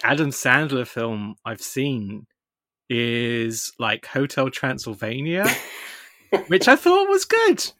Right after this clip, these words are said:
Speaker 1: But
Speaker 2: Yeah.
Speaker 1: I think more interestingly, I don't think I've seen a solitary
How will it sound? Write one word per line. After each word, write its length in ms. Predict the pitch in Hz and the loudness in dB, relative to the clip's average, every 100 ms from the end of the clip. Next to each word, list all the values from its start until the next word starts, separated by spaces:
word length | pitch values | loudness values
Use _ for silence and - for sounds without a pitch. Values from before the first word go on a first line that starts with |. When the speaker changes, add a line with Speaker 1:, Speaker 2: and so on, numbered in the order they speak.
| - - - - | -16 -14 -14 6
Speaker 1:
But 200 | 196 185 | 8 8
Speaker 2:
Yeah. 80 | - | 6
Speaker 1:
I 100 | 185 | 4
think 220 | 185 196 | 4 4
more 580 | 170 190 185 156 135 131 - | 4 4 6 6 4 2 -2
interestingly, 720 | 139 131 127 - 120 120 113 | -6 -2 -4 -2 -2 -2 -2
I 80 | 117 | 0
don't 240 | 180 202 | 2 2
think 180 | 185 160 | 0 2
I've 120 | 139 | 2
seen 480 | - - 135 117 95 - _ _ _ | 0 0 0 0 -4 -12 _ _ _
a 100 | 117 | -4
solitary 1080 | - - 139 131 131 131 123 117 113 110 | -4 0 2 2 2 2 4 2 -2 -4